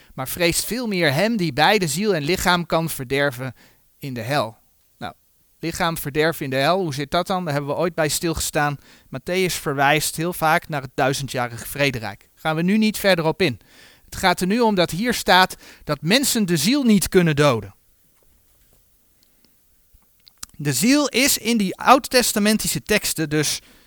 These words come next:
heel vaak synoniem met leven. En dat komt veel vaker voor.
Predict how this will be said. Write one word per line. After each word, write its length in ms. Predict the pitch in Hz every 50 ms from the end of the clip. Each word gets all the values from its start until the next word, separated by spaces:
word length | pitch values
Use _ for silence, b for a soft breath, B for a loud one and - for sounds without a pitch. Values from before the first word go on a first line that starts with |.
| b b
heel 180 | b 220 269
vaak 300 | - - 233 214 220 -
synoniem 580 | - - - 233 208 202 175 175 208 254 254 214
met 200 | 185 180 160 139
leven. 640 | 143 156 180 196 196 165 131 131 117 104 90 - _ _ _ _ _ _ _ _ _ _ _ _ _ _ _ _ _ _ _
En 120 | - 151
dat 200 | 147 165 160 -
komt 260 | - - 180 170 156 -
veel 240 | - 165 143 139
vaker 380 | - - 165 190 226 - - 160
voor. 260 | - 151 135 107 101